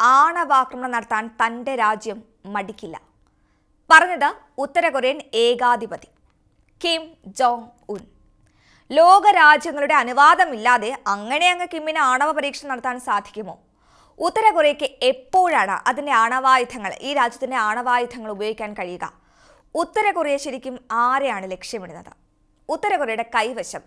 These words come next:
എന്തൊക്കെ ആയുധങ്ങളാണുള്ളത്? പരിശോധിക്കാം. നമസ്കാരം, ഞാൻ അശ്വതി.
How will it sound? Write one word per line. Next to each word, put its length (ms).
എന്തൊക്കെ 440
ആയുധങ്ങളാണുള്ളത്? 840
പരിശോധിക്കാം. 560
നമസ്കാരം, 500
ഞാൻ 140
അശ്വതി. 340